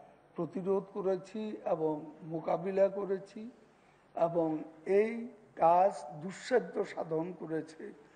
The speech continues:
বাংলাদেশ সেনাবাহিনী। আমি দেখেছি দিন রাত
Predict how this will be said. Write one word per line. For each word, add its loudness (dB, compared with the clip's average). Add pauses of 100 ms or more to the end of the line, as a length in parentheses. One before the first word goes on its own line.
(420)
বাংলাদেশ 4
সেনাবাহিনী। 0 (500)
আমি 0
দেখেছি -4
দিন -6
রাত 6